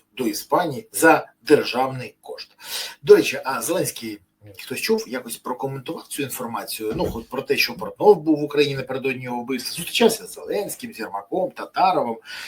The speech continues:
з очільником Д Б Р і набу, і ще з деякими цікавими людьми. Про це вже пише не тільки преса і не тільки в Україні. І оце,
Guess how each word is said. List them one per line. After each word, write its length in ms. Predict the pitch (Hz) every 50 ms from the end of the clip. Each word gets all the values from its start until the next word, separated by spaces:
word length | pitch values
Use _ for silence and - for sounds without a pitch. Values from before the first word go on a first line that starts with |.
| - - -
з 480 | - - - 156 170 175 165 143 - -
очільником 560 | - 139 - - 247 247 170 143 - 151 139 135
Д 180 | 117 - 196 -
Б 260 | - - 165 165 208
Р 240 | 226 208 170 170 -
і 120 | - 175 151
набу, 640 | 135 120 113 113 - - 175 226 233 226 208 - - - - _ -
і 80 | 233
ще 300 | - - - 226 254 226
з 60 | -
деякими 420 | 170 196 190 175 - 180 170 160 151
цікавими 500 | - 165 160 - 190 180 170 165 160 156
людьми. 380 | 156 151 147 151 151 135 - - - _ _ _
Про 120 | - 147
це 220 | 147 - 269 285 277
вже 160 | 214 208 196
пише 460 | 202 - 220 254 247 208 208 214 196
не 160 | 160 165 160
тільки 460 | 156 - 196 208 190 147 - - 156
преса 720 | - - - 143 143 160 202 233 233 - - - 202 185
і 220 | 160 151 147 139 139
не 120 | 139 135
тільки 360 | - - 160 170 165 - 165
в 100 | 156 151
Україні. 520 | 160 151 - 165 165 160 147 131 117 - 101 104
І 120 | 107 110
оце, 640 | 113 117 117 - - - 185 240 269 277 247 160